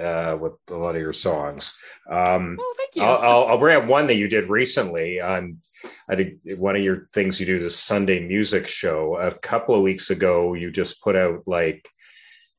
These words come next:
Speaker 1: it's like thirteen or fourteen minutes long of these various instrumentals, which I take it you're put it, trying to put together as a whole with words as some sort of album or E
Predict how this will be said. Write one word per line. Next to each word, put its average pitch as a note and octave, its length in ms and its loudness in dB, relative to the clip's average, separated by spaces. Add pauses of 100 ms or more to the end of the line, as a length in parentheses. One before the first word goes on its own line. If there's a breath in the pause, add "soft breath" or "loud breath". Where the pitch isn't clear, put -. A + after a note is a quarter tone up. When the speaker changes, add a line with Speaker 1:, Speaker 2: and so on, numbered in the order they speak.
(320)
Speaker 1:
it's - 160 -4
like G2 180 0
thirteen A2+ 520 2
or F#2 100 0
fourteen G#2 560 0
minutes G2 380 -2
long F#2+ 360 2
of E2+ 120 -8
these E2+ 200 -10
various F#2+ 500 4
instrumentals, F#2 880 -4
which F2+ 180 -2
I F#2 140 2
take A2+ 340 0
it F#2+ 140 0
you're F#2 280 -4
put G2+ 140 2
it, G#2 80 -2
trying G2+ 220 0
to F#2 80 -2
put F#2+ 200 -6
together F2+ 500 0
as D#2 200 -2
a E2+ 120 -2
whole F#2+ 380 4
with D#2+ 180 -6
words F#2 400 -4
as D#2+ 180 -6
some F#2 200 -4
sort F2+ 220 -6
of D#2+ 80 -8
album F2 400 -2
or E2 140 -6
E E2+ 180 -12